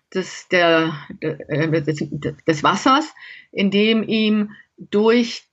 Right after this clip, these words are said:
die Industrielandwirtschaft oder eine nicht sorgfältige Bodenbearbeitung der Humus entzogen wird. Und wenn dem Boden der Humus fehlt, dann fehlt ihm auch die Fruchtbarkeit.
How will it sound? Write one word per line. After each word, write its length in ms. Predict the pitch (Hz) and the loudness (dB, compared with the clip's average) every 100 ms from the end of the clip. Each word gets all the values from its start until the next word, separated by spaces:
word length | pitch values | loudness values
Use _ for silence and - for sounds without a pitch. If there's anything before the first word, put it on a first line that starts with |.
| _ 202 | _ 0
die 640 | 202 208 208 202 202 196 - | 2 2 2 4 2 0 -4
Industrielandwirtschaft 1400 | 190 190 180 - 247 247 247 240 240 233 262 247 - - | -2 -2 -2 -2 2 4 2 0 -2 0 0 0 -2 -12
oder 300 | 190 196 175 | -6 -2 -2
eine 500 | 175 185 185 170 165 | -2 -4 -4 -4 -4
nicht 640 | 165 226 233 _ - - _ _ _ _ _ - - | -2 -4 -6 _ -20 -20 _ _ _ _ _ -20 -8
sorgfältige 840 | 180 190 196 - 202 196 208 185 | 0 0 0 0 -2 -2 -4 -4
Bodenbearbeitung 1160 | 175 202 240 226 220 220 226 233 233 233 233 233 - - - | -2 0 2 2 2 2 2 2 0 0 -2 -4 -12 -14 -10
der 140 | 175 | 0
Humus 320 | 233 220 196 | 2 4 2
entzogen 540 | 165 151 175 160 151 139 | -4 -8 -4 -2 -2 -2
wird. 260 | 127 135 - - _ - | -4 -6 -14 -20 _ -2
Und 160 | 190 | 0
wenn 340 | 214 214 214 196 | 2 2 2 2
dem 200 | 196 190 | 2 2
Boden 280 | 233 247 | 2 4
der 140 | 220 185 | 2 2
Humus 380 | 254 277 294 - | 2 2 -2 -4
fehlt, 340 | 262 269 269 | 0 0 0
dann 140 | 220 | -4
fehlt 180 | 208 233 | -2 -4
ihm 140 | 220 - | -2 -4
auch 120 | 202 | -4
die 120 | 202 | -4
Fruchtbarkeit. 720 | - 233 - 175 175 165 151 | -2 -2 -2 -2 0 -2 -2